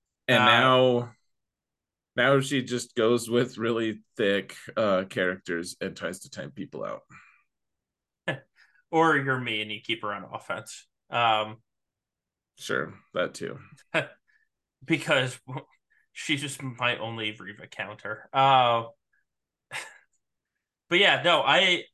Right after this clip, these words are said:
Speaker 1: I am truly very excited about everything going on with this Datacron set, the changes that they made. Um, I think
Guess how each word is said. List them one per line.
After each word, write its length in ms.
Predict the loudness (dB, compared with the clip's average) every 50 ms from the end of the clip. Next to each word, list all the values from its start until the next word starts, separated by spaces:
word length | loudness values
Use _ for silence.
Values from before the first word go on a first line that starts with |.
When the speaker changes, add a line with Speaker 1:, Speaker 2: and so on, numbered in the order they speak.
| _ -2
Speaker 1:
I 180 | 2 2 2 2 0 -2 -4 -6
am 520 | -6 -8 -6 -4 -4 -6 -6 -8 -12 -16 -18 _ _ _ _ -20
truly 680 | -12 -6 -4 -2 -2 -2 0 0 2 2 2 2 0
very 300 | 0 -2 0 0 0 0
excited 420 | -2 -4 -6 -6 -4 -4 -4 -6 -6
about 280 | -6 -6 -6 -6 -6 -2
everything 540 | 0 0 2 2 0 0 0 -2 -4 -4 -2
going 300 | -2 -2 -2 -2 -2 -4
on 260 | -6 -6 -6 -6 -8
with 160 | -12 -14 -12
this 240 | -8 -8 -8 -8 -6
Datacron 600 | -2 2 2 2 2 0 0 0 2 2 0 -2 -4
set, 320 | -2 0 0 0 0 -4 -12 -20
the 60 | -20 -16
changes 580 | -12 -6 -2 0 0 0 0 -2 -6 -4 -2
that 200 | -2 -2 -2 -2
they 100 | -2 -4
made. 460 | -2 0 0 0 2 0 -2 -2 -6 _ _ _ _ _ _ _ _ _ _ _ _ -10
Um, 300 | -6 -4 -4 -4 -4 -6 -4
I 120 | -6 -4
think 300 | -2 0 -2 -2 -2 -4